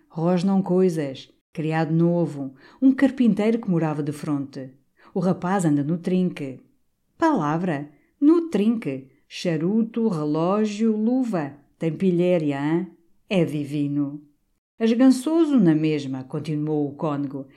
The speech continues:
Tem agora a sua criada, a escolástica. E da besta do João Eduardo?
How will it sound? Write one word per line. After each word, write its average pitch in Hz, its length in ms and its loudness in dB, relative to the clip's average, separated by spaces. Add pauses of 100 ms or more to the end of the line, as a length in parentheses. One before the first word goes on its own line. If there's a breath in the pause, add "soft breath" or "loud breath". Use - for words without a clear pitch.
(160 loud breath)
Tem 190 220 2
agora 170 240 0
a 143 40 -6
sua 165 220 -4
criada, 170 640 0 (160 loud breath)
a - 60 -8
escolástica. 160 880 -4 (880)
E 269 80 4
da 262 140 4
besta 262 280 4
do 247 120 0
João 247 260 2
Eduardo? 147 640 -2